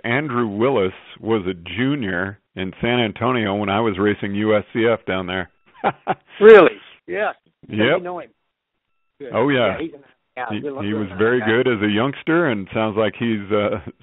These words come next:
Speaker 1: still very good.
Speaker 2: Yes.
Speaker 1: Now, what,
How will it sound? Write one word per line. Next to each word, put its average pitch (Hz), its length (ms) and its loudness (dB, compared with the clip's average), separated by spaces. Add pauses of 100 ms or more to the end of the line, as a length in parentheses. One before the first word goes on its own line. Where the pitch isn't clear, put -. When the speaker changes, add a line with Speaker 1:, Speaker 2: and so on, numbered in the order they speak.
Speaker 1:
still 160 240 0
very 101 280 2
good. 90 280 0 (960)
Speaker 2:
Yes. 135 240 -8 (1600)
Speaker 1:
Now, 123 220 0
what, 143 380 -2